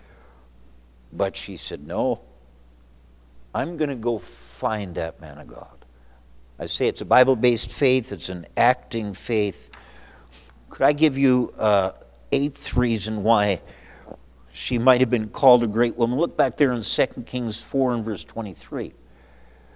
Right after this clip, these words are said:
Second Kings four and verse twenty-three. Bible, uh, make it verse, uh, twenty-two. And she called unto her husband and said, "Send me, I pray thee, one of the young men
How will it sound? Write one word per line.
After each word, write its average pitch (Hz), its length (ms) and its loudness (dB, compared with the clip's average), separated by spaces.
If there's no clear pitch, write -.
Second - 640 0
Kings 127 420 -2
four 135 480 2
and 113 140 0
verse 107 260 -2
twenty-three. 101 760 -4
Bible, 156 560 6
uh, 117 300 2
make 135 120 0
it 139 80 2
verse, 110 500 0
uh, 90 800 -10
twenty-two. 95 560 -6
And 139 160 0
she - 160 -4
called 208 380 6
unto 165 260 6
her 131 120 4
husband 135 460 0
and 120 180 -4
said, 113 300 0
"Send 160 400 0
me, 147 100 -4
I 123 120 2
pray 139 420 2
thee, 127 220 0
one 127 200 0
of 113 60 -2
the 113 80 -2
young 127 260 0
men 101 380 -4